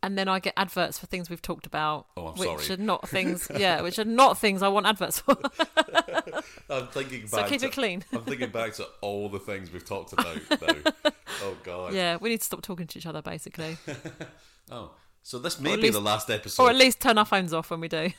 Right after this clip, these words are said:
Speaker 1: <laughs>
Speaker 2: That's a good idea. He says, opening his phone to talk about the synopsis of the movie that we're gonna watch. Oh, oh God! Please, please don't listen to me, Siri.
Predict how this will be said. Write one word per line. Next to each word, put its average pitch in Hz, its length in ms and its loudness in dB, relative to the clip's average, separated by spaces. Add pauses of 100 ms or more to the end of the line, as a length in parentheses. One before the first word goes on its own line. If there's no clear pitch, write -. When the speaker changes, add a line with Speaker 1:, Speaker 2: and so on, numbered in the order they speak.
Speaker 1:
<laughs> - 140 -20
Speaker 2:
That's - 200 -8
a - 40 -12
good - 140 -10
idea. 80 480 -10
He 90 80 -16
says, 87 320 -8 (100)
opening 95 360 -6
his 87 160 -10
phone 98 280 -8
to 196 220 -8
talk 202 200 -2
about 190 360 -4 (240)
the - 160 -8
synopsis 90 520 -8
of 85 120 -14
the 90 80 -12
movie 87 300 -8
that 85 140 -8
we're 87 60 -8
gonna 87 220 -8
watch. 87 440 -10 (380)
Oh, 82 200 -12 (240)
oh 98 160 -8
God! 85 400 -8 (200)
Please, 101 220 -14 (160)
please 104 180 -16
don't 90 180 -14
listen 85 220 -16
to 82 100 -20
me, 80 100 -16
Siri. 78 320 -16